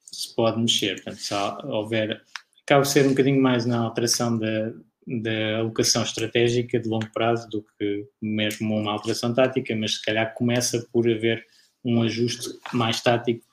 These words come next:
e que depois se transforma em estratégico. Mas pronto. Eh, essa mudança normalmente é, é pouco,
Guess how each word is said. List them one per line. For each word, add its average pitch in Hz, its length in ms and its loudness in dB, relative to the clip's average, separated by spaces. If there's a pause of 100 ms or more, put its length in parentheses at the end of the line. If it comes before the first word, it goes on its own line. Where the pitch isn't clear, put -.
(120)
e 120 100 -2
que - 80 -12
depois - 260 -2
se - 60 -4
transforma 110 400 -2
em - 20 -4
estratégico. - 680 -4 (100)
Mas 117 160 -2
pronto. 98 300 -6 (800)
Eh, 123 320 4
essa 139 420 6 (440)
mudança 131 840 2
normalmente 117 480 0
é, 107 440 -2 (760)
é 117 100 -2
pouco, 117 640 2